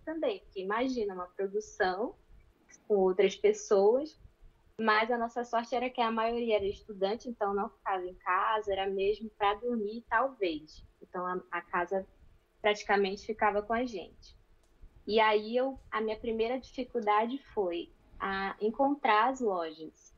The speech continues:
aqui. Porque, é, por exemplo, as lojas, elas,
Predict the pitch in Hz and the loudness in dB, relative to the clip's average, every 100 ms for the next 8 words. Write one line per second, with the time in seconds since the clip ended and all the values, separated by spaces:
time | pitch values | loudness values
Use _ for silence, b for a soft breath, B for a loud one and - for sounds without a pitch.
0 | - 175 - - 151 - _ - _ _ | -8 -8 -8 -8 -8 -8 _ -20 _ _
1 | - - - - 214 196 190 214 196 214 | -20 -20 -20 0 2 2 2 4 6 6
2 | 226 226 - - 202 196 - 208 196 202 | 6 4 2 2 4 2 0 -2 -2 -2
3 | 208 214 240 247 247 240 233 | -2 0 -2 -2 -4 -4 -8